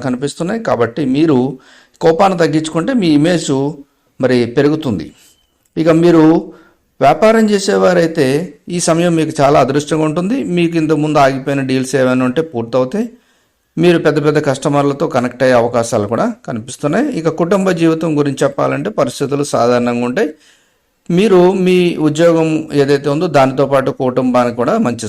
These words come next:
సమయం ఇవ్వడం మంచిది. ఇక ఆర్థిక పరంగా ఈ వారం మంచిగా ఉండబోతుంది. మీరు మీ తెలివితేటలతో అదనపు డబ్బు సంపాదించగలుగుతారు.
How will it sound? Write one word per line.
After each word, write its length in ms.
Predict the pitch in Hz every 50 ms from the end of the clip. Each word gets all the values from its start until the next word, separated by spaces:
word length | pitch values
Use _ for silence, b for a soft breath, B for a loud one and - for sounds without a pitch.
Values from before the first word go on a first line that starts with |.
| -
సమయం 240 | 120 107 117 120 127 127
ఇవ్వడం 220 | 123 123 127 127 247 247 - 139
మంచిది. 320 | 135 135 127 170 170 220 247 240 - - 139
ఇక 80 | 131 131 127
ఆర్థిక 220 | 139 170 170 175 165 165
పరంగా 280 | 156 151 156 156 165 175
ఈ 40 | 156 139
వారం 240 | 131 127 131 147 143 123
మంచిగా 260 | 120 123 - 143 135 131
ఉండబోతుంది. 500 | 123 127 127 135 135 135 160 160 175 226 208 180
మీరు 140 | 170 151 147 143
మీ 60 | 143 135 135 151
తెలివితేటలతో 720 | 135 139 139 135 143 131 123 120 123 120 120 151 185 160 135 135 - - B B B B B B B 123
అదనపు 400 | 143 190 196 208 185 190 170 151
డబ్బు 200 | 139 135 143 202 220 -
సంపాదించగలుగుతారు. 920 | 165 139 127 131 131 123 120 113 110 95 92 90 87 85 - - 71 -